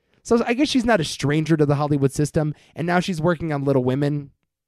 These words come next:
the adaptation with, um, a bunch of famous movie stars. So I guess she has worked with money in the past.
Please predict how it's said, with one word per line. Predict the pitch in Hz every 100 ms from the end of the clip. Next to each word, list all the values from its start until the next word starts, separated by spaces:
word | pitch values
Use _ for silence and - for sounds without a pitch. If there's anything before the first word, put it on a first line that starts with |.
| _ _ -
the | 143
adaptation | 147 147 - 147 139 143 139 135 -
with, | 131 120 -
um, | 127 123 120 -
a |
bunch | 139 135 -
of | 135 135 _
famous | - 127 131
movie | 147 135 131
stars. | - 131 131 - _ _ _ _ _ _ _ -
So | 208
I | 202
guess | 233 277 202 - _ -
she | - 285
has | 233 147
worked | 180 160
with | 120 120 147
money | 127 117 127 117 107
in | 104
the | 104
past. | - 113 95 - -